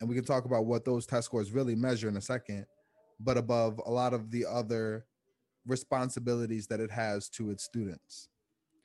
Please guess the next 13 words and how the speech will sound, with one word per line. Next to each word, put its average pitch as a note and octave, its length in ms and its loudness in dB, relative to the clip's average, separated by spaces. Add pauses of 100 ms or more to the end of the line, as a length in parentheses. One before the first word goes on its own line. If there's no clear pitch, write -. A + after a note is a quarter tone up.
(460)
In C#3+ 120 4
the C3 80 4
same B2+ 340 2
breath, B2+ 500 2 (360)
schools C3 440 0
also A#2+ 800 2
are A2 300 0
asked A2+ 680 0 (760)
and G#2+ 580 0 (160)
kind D#3 260 2
of A#2+ 240 2 (240)
forced, B2 560 2 (100)
right, A2+ 320 2